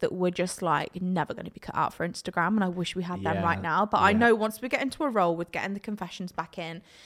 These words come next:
Speaker 1: and people getting comfortable with, like, well, once you hear some of these, you'd be like, "Okay, <laughs> do you know what, actually?"
Speaker 2: Oh, I'm gonna
Speaker 1: I'm
Speaker 2: send mine in.
Speaker 1: Yeah. Okay, so, uh, and
Speaker 2: Here
Speaker 1: Jack,
Speaker 2: we
Speaker 1: I,
Speaker 2: go.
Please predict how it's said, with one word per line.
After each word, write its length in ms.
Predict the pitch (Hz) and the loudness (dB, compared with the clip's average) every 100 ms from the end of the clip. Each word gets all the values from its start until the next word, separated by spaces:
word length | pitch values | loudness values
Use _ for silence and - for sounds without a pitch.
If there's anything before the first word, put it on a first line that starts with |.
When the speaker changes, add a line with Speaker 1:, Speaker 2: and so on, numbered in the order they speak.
| - - | -20 -14
Speaker 1:
and 140 | - - | -12 -6
people 260 | 202 214 | -6 -2
getting 220 | 233 220 | 0 0
comfortable 580 | 214 202 - 196 185 180 | 0 -2 -2 -2 0 2
with, 400 | 180 175 170 - | 2 0 -2 -6
like, 320 | 180 156 156 - 180 | -2 0 -2 -6 -6
well, 220 | 175 - - | -6 -6 0
once 320 | 214 262 - | 0 0 0
you 140 | 277 | 2
hear 180 | 254 247 | 6 4
some 200 | 240 233 | 4 4
of 80 | 220 | 6
these, 240 | 190 175 | 6 4
you'd 100 | 180 | 0
be 80 | 190 | 4
like, 280 | 165 175 202 | 6 6 4
"Okay, 220 | 165 175 185 | 2 0 -2
<laughs> 40 | |
do 100 | - 240 | 2 2
you 40 | |
know 60 | 170 | 4
what, 140 | 156 | 2
actually?" 340 | - 175 208 185 - | -2 -4 -4 -4 -6
Speaker 2:
Oh, 120 | 175 135 | 0 2
I'm 60 | |
gonna 60 | 233 226 | 4 2
Speaker 1:
I'm 0 | |
Speaker 2:
send 280 | 220 131 131 | 4 2 4
mine 220 | 156 175 | 4 4
in. 180 | 190 127 | 2 -2
Speaker 1:
Yeah. 200 | - 180 - _ _ _ _ _ _ _ - | 0 -2 -2 _ _ _ _ _ _ _ -4
Okay, 260 | 220 208 180 | 2 4 4
so, 420 | 170 202 190 180 - - - - - | 4 6 6 4 0 -12 -18 -10 6
uh, 220 | 214 214 | 10 10
and 140 | 214 214 | 8 6
Speaker 2:
Here 100 | 247 | 8
Speaker 1:
Jack, 20 | |
Speaker 2:
we 60 | 170 | 10
Speaker 1:
I, 280 | - 104 | 10 8
Speaker 2:
go. 60 | 87 | 0